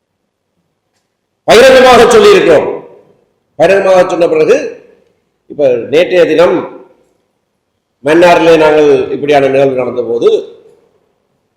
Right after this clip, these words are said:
மன்னார், அஹ், மாந்தை மேற்கு சபையிலே எங்களுக்கு ஐந்து உறுப்பினர்கள்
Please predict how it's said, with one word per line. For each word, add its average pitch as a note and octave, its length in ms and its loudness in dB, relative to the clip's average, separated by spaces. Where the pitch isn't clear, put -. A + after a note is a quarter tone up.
மன்னார், D3 480 -2
அஹ், A#2 540 -2
மாந்தை F3+ 300 2
மேற்கு E3+ 320 0
சபையிலே C3 800 -2
எங்களுக்கு G#3+ 400 0
ஐந்து G#3 360 2
உறுப்பினர்கள் E3+ 760 -4